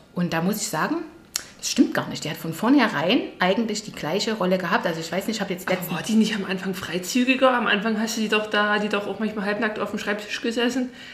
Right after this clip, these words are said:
Speaker 2: Das
Speaker 1: Also
Speaker 2: war
Speaker 1: das
Speaker 2: dann
Speaker 1: war
Speaker 2: schon
Speaker 1: vielleicht zweimal.
Speaker 2: Naja, aber es war
Speaker 1: Zwei
Speaker 2: so
Speaker 1: Folgen.
Speaker 2: Naja, aber es war, mehr länger hat die auch keinen Auftritt groß gehabt. Also
Speaker 1: Ja, doch,
Speaker 2: so
Speaker 1: die ist schon von Anfang an eine Hauptperson tatsächlich. Und die hat auch
Speaker 2: Echt?
Speaker 1: trotzdem, ja, wirklich, die ist in jeder Folge mit dabei und die ist auch immer,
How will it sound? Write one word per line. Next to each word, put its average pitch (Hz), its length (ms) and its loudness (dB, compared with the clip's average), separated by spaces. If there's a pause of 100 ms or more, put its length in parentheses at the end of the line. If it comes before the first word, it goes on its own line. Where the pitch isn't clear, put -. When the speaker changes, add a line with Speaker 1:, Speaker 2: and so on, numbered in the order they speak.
Speaker 2:
Das 208 100 2
Speaker 1:
Also 202 100 8
Speaker 2:
war 208 60 10
Speaker 1:
das 208 80 10
Speaker 2:
dann 208 100 8
Speaker 1:
war 196 60 8
Speaker 2:
schon 185 120 4
Speaker 1:
vielleicht - 400 2
zweimal. 147 540 -2 (180)
Speaker 2:
Naja, 233 220 8
aber 202 100 4
es 220 120 2
war 247 60 0 (100)
Speaker 1:
Zwei 185 100 6
Speaker 2:
so 196 100 6
Speaker 1:
Folgen. 151 480 0 (320)
Speaker 2:
Naja, 220 240 8
aber 214 140 4
es 220 120 0
war, - 100 -6 (240)
mehr 202 240 8
länger 196 300 6
hat 208 160 2
die 220 120 4
auch 208 140 4
keinen 240 180 2
Auftritt 185 360 -2
groß 180 280 -4
gehabt. - 180 -8 (540)
Also 175 120 0
Speaker 1:
Ja, 202 60 4
doch, 202 160 6
Speaker 2:
so 196 80 0
Speaker 1:
die 190 60 2
ist 196 100 2
schon 277 200 8
von 220 120 2
Anfang 233 300 4
an 247 160 6
eine 262 200 6
Hauptperson 180 460 0
tatsächlich. 165 440 -4
Und 202 100 2
die 196 100 4
hat 202 140 4
auch - 60 0
Speaker 2:
Echt? 220 140 2
Speaker 1:
trotzdem, 285 480 4
ja, 190 340 2
wirklich, 233 220 0
die 214 100 -4
ist 214 80 -4
in 214 60 2
jeder 226 200 4
Folge 247 260 0
mit 233 140 2
dabei 208 300 2
und 226 120 0
die 208 120 0
ist 190 160 -2
auch 202 120 -4
immer, 277 300 6